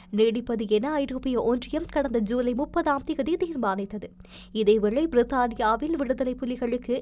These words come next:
எதிராக விதிக்கப்பட்டுள்ள தடையை நீக்க கோரி நாடு கடந்த தமிழீழ அரசாங்கம் வழக்கு தாக்கல் செய்ததுடன், அந்த வழக்கின் தீர்ப்பே இதுவரை வழங்கப்படவில்லை என்பது குறிப்பிடத்தக்கது.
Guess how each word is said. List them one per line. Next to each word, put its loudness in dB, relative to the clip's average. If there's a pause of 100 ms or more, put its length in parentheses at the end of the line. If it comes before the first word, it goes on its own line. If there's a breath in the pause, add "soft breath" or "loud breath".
எதிராக 4
விதிக்கப்பட்டுள்ள -2
தடையை -2
நீக்க -6
கோரி -6 (720 loud breath)
நாடு 4
கடந்த -2
தமிழீழ 0 (120)
அரசாங்கம் -2
வழக்கு 0
தாக்கல் -6
செய்ததுடன், -4
அந்த -2
வழக்கின் -2
தீர்ப்பே 0
இதுவரை 0 (380 loud breath)
வழங்கப்படவில்லை 2
என்பது -2
குறிப்பிடத்தக்கது. -4